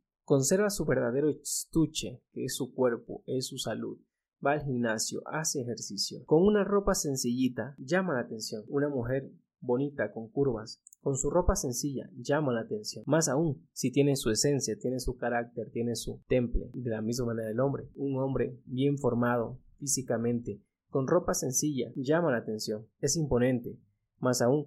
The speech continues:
sí, si tiene temple en su hablar, en su mirada. No es necesario invertir lo que aún no tienes para invertir cuando puedes trabajar internamente ese, esa esencia tuya,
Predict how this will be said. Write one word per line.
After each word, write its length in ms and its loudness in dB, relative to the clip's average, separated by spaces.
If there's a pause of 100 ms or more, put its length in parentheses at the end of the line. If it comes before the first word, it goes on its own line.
(300)
sí, 360 -2
si 160 -4
tiene 220 2
temple 680 0
en 240 -4
su 380 -8
hablar, 480 -2
en 160 -4
su 160 -6
mirada. 500 -4
No 160 4
es 80 6
necesario 720 2
invertir 720 2 (100)
lo 260 2
que 100 -2
aún 340 2
no 140 2
tienes 380 4
para 140 -2
invertir 540 -2
cuando 440 2 (220)
puedes 320 6
trabajar 540 2
internamente 880 0
ese, 340 -2 (360)
esa 220 4
esencia 440 2
tuya, 260 -6